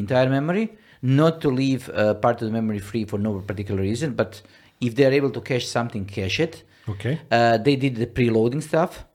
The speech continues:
Speaker 2: Mm-hmm.
Speaker 1: So you s-, you actually got the scripts to preload services, uh, D L S, uh, and, uh, different, uh, algorithms that enable them to preload stuff into memory. You got, uh, disk usage way, way, way up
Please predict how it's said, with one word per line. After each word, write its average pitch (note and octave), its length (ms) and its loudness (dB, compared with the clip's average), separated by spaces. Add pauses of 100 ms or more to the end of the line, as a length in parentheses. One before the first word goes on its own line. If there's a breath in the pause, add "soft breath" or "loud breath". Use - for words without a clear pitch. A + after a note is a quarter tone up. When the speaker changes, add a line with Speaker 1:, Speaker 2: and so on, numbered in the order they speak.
(180 soft breath)
Speaker 2:
Mm-hmm. A#2+ 240 0
Speaker 1:
So A#2+ 340 4
you B2 240 2
s-, - 120 -4
you A#2+ 260 4
actually A#2 280 2
got A2+ 220 0
the G#2+ 300 2
scripts G#2 260 -4
to G#2+ 120 -2
preload G#2+ 380 -2
services, G#2 560 -2
uh, G2 640 2
D G#2+ 140 0
L G#2 160 2
S, G#2 220 -4
uh, G2 300 2 (180)
and, F#2+ 140 -4 (140)
uh, E2 80 -8 (340)
different, B2+ 460 2
uh, A2 440 0
algorithms A2+ 420 0
that G2 120 -10
enable A2 240 -4
them G#2+ 160 -4
to G#2 220 -12
preload G#2 340 -2
stuff G2+ 260 -2
into F#2 180 -8
memory. A2 420 -4 (540 loud breath)
You C3 240 -2
got, C#3+ 440 0 (140)
uh, G#2 200 2
disk C3 380 -4
usage A2 320 -2 (160)
way, A2 220 0
way, G2+ 200 -2
way F#2+ 220 -2
up F#2 300 -4